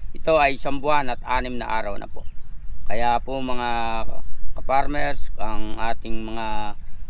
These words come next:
gawain na ito ay patuloy ko pong inya-update at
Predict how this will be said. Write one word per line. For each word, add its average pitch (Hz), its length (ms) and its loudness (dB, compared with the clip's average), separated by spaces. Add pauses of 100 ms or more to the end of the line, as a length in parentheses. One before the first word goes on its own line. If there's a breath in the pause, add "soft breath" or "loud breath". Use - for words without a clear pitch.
(100)
gawain 127 480 0
na 127 80 -4
ito 147 240 -2
ay 110 400 0 (240)
patuloy 147 480 4
ko 135 160 -6
pong 143 320 0
inya-update 131 800 -2
at 113 160 -4